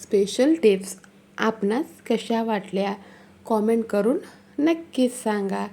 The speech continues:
आपणाकडेही जर काही टिप्स असतील तर त्या देखील तुम्ही कॉमेंटमध्ये नक्की सांगू शकता. यामधील आपणास कुठली टिप आवडली आहे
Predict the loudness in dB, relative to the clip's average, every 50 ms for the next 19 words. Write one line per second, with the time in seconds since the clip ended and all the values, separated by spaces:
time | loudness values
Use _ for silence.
0 | -14 -20 -20 -20 -20 -20 -16 -8 -4 -4 -4 -2 -2 -2 -2 -2 0 2 2 4
1 | 4 4 4 2 0 0 0 0 0 0 -2 -4 -4 -2 -2 -2 0 2 2 0
2 | 0 0 -2 -4 -4 -4 -4 -2 0 0 0 -2 -4 -4 -4 -4 -4 -2 0 0
3 | 2 2 2 2 2 2 2 2 2 0 -2 -2 0 0 -2 0 0 -2 -2 0
4 | 0 -2 -2 -2 -2 -4 -6 -4 -4 -4 -2 -2 -2 0 0 0 -2 -2 -6 -14
5 | -20 -20 -20 -20 -10 -2 0 0 0 0 -2 -2 0 0 0 0 0 0 0 0
6 | 0 -2 -2 0 0 0 0 -2 -6 -6 -4 -4 -4 -4 -2 -2 0 0 2 2
7 | 2 2 4 4 2 2 2 -2 -2 -2 -2 -2 -4 -6 -4 -4 -4 -2 0 -2
8 | 0 0 0 0 0 0 -4 -6 -4 -2 -2 -2 -2 0 0 0 2 0 0 0
9 | 0 -2 -2